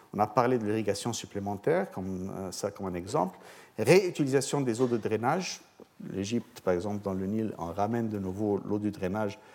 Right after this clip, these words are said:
On l'utilise cinq, six, sept fois. Si à chaque coup, elle a une capacité de, d'utilisation de l'ordre de cinquante à soixante pour cent,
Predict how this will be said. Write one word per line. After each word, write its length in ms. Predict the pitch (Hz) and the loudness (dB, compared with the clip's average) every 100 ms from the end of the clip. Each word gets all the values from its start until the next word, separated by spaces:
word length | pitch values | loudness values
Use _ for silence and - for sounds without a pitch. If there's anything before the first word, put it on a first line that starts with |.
| - - | -20 -12
On 100 | 92 | -4
l'utilise 460 | 104 104 107 117 110 | -4 -4 -4 -2 -2
cinq, 320 | - 120 104 | -2 -2 -4
six, 160 | - 110 | -4 -4
sept 320 | - 107 - | 0 -2 0
fois. 300 | - 143 - - - - | 2 2 2 -14 -20 -18
Si 200 | - 131 | -2 2
à 80 | 107 | 2
chaque 320 | - 135 - | 4 2 2
coup, 480 | 139 127 110 98 92 - | 2 2 2 0 -2 0
elle 140 | 101 113 | 2 2
a 80 | |
une 80 | 107 | 2
capacité 760 | - 101 104 - 101 117 110 104 | -2 -6 -6 -8 -2 0 2 0
de, 220 | 80 - - | -4 -8 -8
d'utilisation 640 | 95 101 98 95 - 110 | -12 -8 -4 -2 -2 -2
de 100 | 101 | 0
l'ordre 220 | 104 107 | 2 2
de 60 | 92 | 0
cinquante 440 | - 123 110 107 | -4 -6 -6 -8
à 40 | 95 | -8
soixante 360 | - - 98 - | -10 -8 -10 -8
pour 140 | 98 | -4
cent, 260 | - 254 | 0 -2